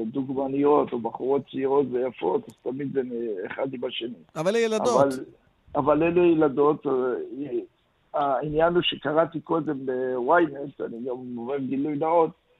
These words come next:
Speaker 1: שהם הציגו תעודות זהות שהילדות האלה הראו להם שהם בנות
Speaker 2: כן, אבל לא
Speaker 1: תשע עשרה,
Speaker 2: בטוח שהציגו
Speaker 1: אז
Speaker 2: להם את התעודות זהות. יכול שהיה להם, אבל לא בטוח שהציגו להם. אבל זה עניין אחר, נשים את זה כרגע בצד.
Speaker 1: אבל לא, אני לא רוצה להיכנס לזה, אבל, אה,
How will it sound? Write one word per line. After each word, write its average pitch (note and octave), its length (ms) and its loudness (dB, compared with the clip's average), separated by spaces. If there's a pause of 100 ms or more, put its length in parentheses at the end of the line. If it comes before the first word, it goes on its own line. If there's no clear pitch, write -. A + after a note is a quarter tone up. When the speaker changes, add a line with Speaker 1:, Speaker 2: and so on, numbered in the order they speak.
(400)
Speaker 1:
שהם C3+ 280 -2
הציגו D#3 460 0
תעודות C#3+ 540 0
זהות E3 360 4
שהילדות C3 680 0
האלה D3 200 4
הראו C#3+ 240 2
להם C#3 180 2
שהם C3 220 -4
בנות C3+ 120 -6
Speaker 2:
כן, A3 180 6
אבל G3 120 6
לא G#3+ 60 6
Speaker 1:
תשע - 0 -
עשרה, G#3 100 2
Speaker 2:
בטוח A3 140 0
שהציגו G3 400 0
Speaker 1:
אז F#3 60 6
Speaker 2:
להם F3+ 280 8
את E3 100 0
התעודות D3 320 2
זהות. C3+ 160 2
יכול F#3 140 4
שהיה F#3+ 240 6
להם, A3 200 6
אבל F3+ 120 2
לא F#3+ 60 4
בטוח F#3 220 0
שהציגו E3+ 300 0
להם. E3 120 4
אבל E3+ 100 0
זה A3 100 2
עניין A3+ 220 2
אחר, F3 220 0
נשים F3 240 -2
את D#3+ 40 -2
זה D#3 100 -2
כרגע D3 260 0
בצד. B2+ 380 -4
Speaker 1:
אבל D#3 280 2
לא, G3 340 4
אני F3 180 -4
לא G3 80 -2
רוצה G3+ 220 -2
להיכנס F#3+ 400 -2
לזה, D3 240 -6
אבל, D3+ 360 -4
אה, D3 720 -4